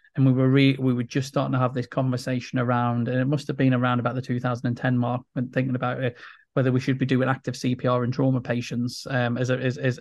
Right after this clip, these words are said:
at all, or even as a priority, 'cause really it's not, it's, that's the, that's not the reversible cause. And I remember the guy come on and, um, and we, we, we were doing C P R on him, and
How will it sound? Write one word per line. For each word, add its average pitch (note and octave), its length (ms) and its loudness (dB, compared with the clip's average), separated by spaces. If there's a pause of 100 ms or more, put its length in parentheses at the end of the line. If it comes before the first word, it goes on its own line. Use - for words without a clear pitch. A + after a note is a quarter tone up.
(100)
at C3+ 80 -2
all, B2 300 4
or B2+ 260 2
even B2+ 180 2
as B2 120 -2
a B2 40 2
priority, B2 380 2
'cause A#2+ 380 -6
really B2 200 4
it's A#2 140 -4
not, B2+ 160 0 (160)
it's, B2+ 300 -4
that's A#2+ 320 0 (100)
the, B2 240 -2
that's C3+ 220 0
not C3+ 120 4
the C3+ 100 2
reversible B2 500 -2
cause. B2+ 420 -2 (640)
And C3+ 100 4
I C#3 40 8
remember D3+ 220 6
the C#3 100 4
guy C3+ 140 4
come C3 200 0
on B2+ 280 2
and, B2 240 -2
um, B2+ 420 -4
and C3+ 140 4
we, B2+ 120 4
we, C3 220 0
we C3 160 0
were C3 60 2
doing C3+ 200 4
C C3 200 0
P C3+ 100 0
R B2+ 200 6
on A#2+ 100 0
him, A#2+ 160 -2
and A#2+ 280 -4